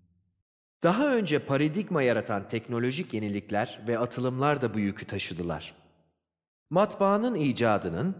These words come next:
ve sanayi devriminin bugün bile etkilerini sürdüren etik sonuçları oldu. Okuma yazma oranı dünya çapında yükseldi. Belki çok adaletli dağılmadı ama insanların yaşam düzeylerinde genel bir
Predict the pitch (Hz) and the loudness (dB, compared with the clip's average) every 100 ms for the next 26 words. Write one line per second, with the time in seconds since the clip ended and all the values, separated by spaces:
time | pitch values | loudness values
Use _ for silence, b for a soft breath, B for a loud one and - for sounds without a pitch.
0 | - - 165 165 143 135 147 226 196 175 | -10 0 2 4 4 6 4 4 4 4
1 | 139 120 92 80 69 156 247 226 196 139 | 2 0 -2 -6 -8 -2 -2 0 0 2
2 | 127 117 - 113 107 107 107 113 95 98 | 2 2 0 0 0 0 -2 -4 -4 -2
3 | 110 127 - 110 156 - - 113 104 104 | -2 -2 -4 -4 -4 -6 -4 -6 -6 -4
4 | 98 92 78 76 - - _ _ _ _ | -2 -2 -4 -8 -18 -20 _ _ _ _
5 | _ _ _ _ _ _ _ _ - 165 | _ _ _ _ _ _ _ _ 0 2
6 | 247 247 226 185 190 220 147 110 117 175 | 4 6 6 4 4 4 4 2 0 -2
7 | - 131 156 170 170 104 110 147 117 - | -2 -2 2 2 0 -4 -2 0 0 -2
8 | 110 95 85 80 - - _ _ _ _ | -2 -2 -2 -6 -14 -20 _ _ _ _
9 | _ _ _ _ 147 156 151 180 156 139 | _ _ _ _ 2 2 0 -2 2 4
10 | 147 147 143 202 196 196 247 214 - - | 6 4 2 0 4 4 4 0 -4 -10
11 | - - _ _ _ 185 240 226 208 185 | -18 -20 _ _ _ 4 6 6 4 2
12 | 180 185 202 165 139 190 202 165 135 127 | 4 4 4 4 4 2 2 2 2 4
13 | 113 110 117 135 117 131 190 175 156 | 4 2 0 2 2 4 4 4 0